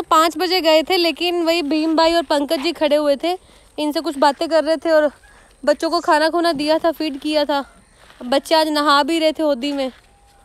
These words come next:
And आज तो गर्मी है बहुत ज़्यादा। कल,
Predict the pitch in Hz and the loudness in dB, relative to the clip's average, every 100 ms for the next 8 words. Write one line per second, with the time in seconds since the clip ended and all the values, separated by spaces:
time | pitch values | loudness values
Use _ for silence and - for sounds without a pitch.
0 | _ _ - _ _ _ _ 277 269 269 | _ _ -20 _ _ _ _ -8 -6 -2
1 | 277 294 311 277 277 277 294 277 240 262 | 0 0 -2 -2 -2 0 -2 -2 -2 -4
2 | 240 262 269 427 466 | -2 -2 0 2 4